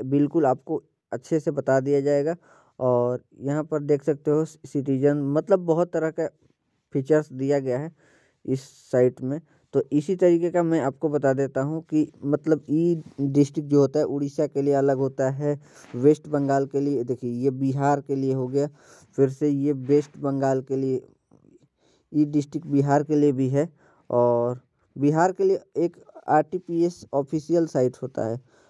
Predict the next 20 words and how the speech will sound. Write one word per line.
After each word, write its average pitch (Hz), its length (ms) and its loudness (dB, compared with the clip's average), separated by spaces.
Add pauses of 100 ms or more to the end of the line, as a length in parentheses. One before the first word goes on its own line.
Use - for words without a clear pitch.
(500)
तो 131 160 2
देख 143 240 -6
लीजिए। 156 320 -4 (340)
और 131 400 2
साथ 160 340 -4
में 175 120 -2
आपको 170 240 -4
बता 151 220 -2
दूं 165 140 -4
कि 170 220 -4
ये 156 180 2
वेस्ट 151 340 0
बंगाल 151 400 0
के 151 120 -8
लिए 151 180 -2
है 170 140 -4 (440)
ई 151 140 2
डिस्ट्रिक्ट। 147 520 -4 (380)
तो 143 260 6
मतलब 170 380 -4